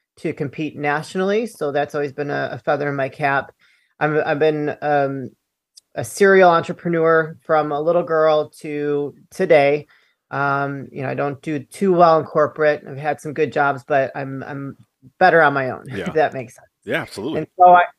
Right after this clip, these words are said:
Speaker 1: I have done the fashion design thing. I did that for a short period of time. I'm no longer in fashion. I do think about getting back into it. It's a very, very, um,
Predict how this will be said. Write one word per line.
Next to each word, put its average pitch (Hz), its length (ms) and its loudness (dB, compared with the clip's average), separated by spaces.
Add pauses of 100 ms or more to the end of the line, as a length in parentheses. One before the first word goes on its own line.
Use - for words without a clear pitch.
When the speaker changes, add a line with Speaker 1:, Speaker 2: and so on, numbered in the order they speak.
(300)
Speaker 1:
I 175 120 2
have 170 340 4
done 165 400 0
the 156 340 -6
fashion 156 420 -2
design 156 340 -4
thing. 170 220 -2
I 156 60 -4
did 147 200 -4
that 143 200 -2
for 156 100 -4
a 143 60 -8
short - 220 -8
period 151 300 -2
of 147 100 -8
time. 160 540 -2
I'm 139 220 -10
no 139 140 -6
longer 135 360 -6
in 143 220 -10
fashion. 147 560 -6
I 156 240 -4 (320)
do 175 200 4
think 180 220 0
about 160 220 2
getting 156 200 -6
back 170 220 -2
into 156 260 -6
it. 160 60 -2
It's 143 140 -12
a 180 80 -6
very, 165 640 2
very, 147 680 -2 (480)
um, 139 640 -2